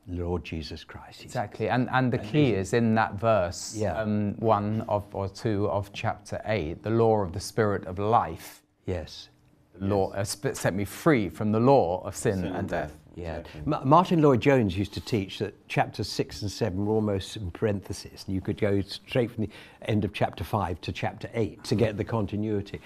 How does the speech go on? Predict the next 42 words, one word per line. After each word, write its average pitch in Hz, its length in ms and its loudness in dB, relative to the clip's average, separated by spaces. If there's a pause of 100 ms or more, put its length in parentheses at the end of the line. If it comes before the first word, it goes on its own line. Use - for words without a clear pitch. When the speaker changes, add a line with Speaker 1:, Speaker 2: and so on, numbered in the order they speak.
(120)
Speaker 1:
And 135 80 8
it's 147 100 8
quite 156 200 8
interesting 127 440 6
reading 107 340 4
it 80 140 -12
like 78 280 -8
that. - 240 -10
Speaker 2:
Yeah, 123 240 -8
that 113 160 -10
is 110 160 -10
interesting. - 560 -20
Speaker 3:
Mm. 101 80 -10 (1400)
Speaker 2:
Thanks 101 180 -8
for - 80 -12
that. 85 180 -4
I 104 80 -2
will 98 200 2
read 107 260 0
it 98 140 -4
again. 90 340 -4
Speaker 3:
It's 78 120 -6
Speaker 1:
Yeah. 76 60 -12
Speaker 3:
the 104 80 -2
life 123 280 4
of 120 80 -4
the 110 80 -4
Spirit 95 400 -2
flows 101 300 -4
out 92 120 -2
of 80 100 -4
Speaker 1:
Yeah. 95 60 -8
Speaker 3:
our 92 60 -8
justification. 90 840 -8
Speaker 1:
Yes, 85 300 -10 (140)
yeah. 82 280 -8
Speaker 3:
Yes. 78 220 -18 (440)
Speaker 1:
Yeah. 82 160 -10 (180)
Speaker 3:
Yes. 82 220 -8
Speaker 2:
That's - 200 -14
really 98 220 -4
good. 85 340 -8